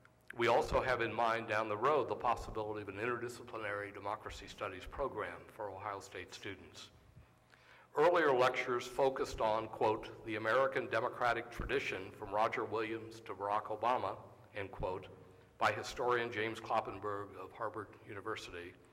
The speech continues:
and, quote, "Democracy's Guardian, Understanding the Supreme Court's Law and Politics Jurisprudence," end quote,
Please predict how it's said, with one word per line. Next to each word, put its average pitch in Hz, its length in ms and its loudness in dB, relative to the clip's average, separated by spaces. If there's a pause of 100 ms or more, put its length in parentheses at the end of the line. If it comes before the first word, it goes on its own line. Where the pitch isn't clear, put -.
(220)
and, 127 380 4
quote, 117 400 2
"Democracy's 117 640 2
Guardian, 110 500 2 (640)
Understanding 123 680 0
the 120 80 -10
Supreme 127 440 -2
Court's 120 340 -2
Law 110 420 2
and 104 140 -10
Politics 110 640 -6
Jurisprudence," 107 800 -6
end 101 160 -4
quote, 92 360 -4